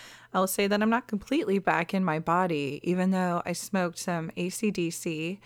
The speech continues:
and I actually had another dab. I went, instead of hitting the golden pineapple, I just went and had a sour diesel dab to kind of put me back in my body and give me that physical energy.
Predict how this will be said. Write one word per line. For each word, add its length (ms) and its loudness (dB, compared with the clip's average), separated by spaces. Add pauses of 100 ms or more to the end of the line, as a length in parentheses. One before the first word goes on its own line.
(400)
and 640 2
I 140 2
actually 400 0
had 600 0
another 300 2
dab. 500 4
I 100 4
went, 280 -2
instead 320 -2
of 140 -2
hitting 300 -2
the 80 -4
golden 260 -4
pineapple, 400 -4
I 60 -2
just 180 -6
went 120 -6
and 60 -4
had 160 2
a 40 -4
sour 300 -2
diesel 380 -2
dab 300 -6
to 40 -8
kind 240 -4
of 160 -2 (460)
put 260 -2
me 120 2
back 360 -2
in 60 2
my 160 2
body 380 0
and 120 0
give 140 0
me 120 0
that 180 -4
physical 480 -4
energy. 600 -4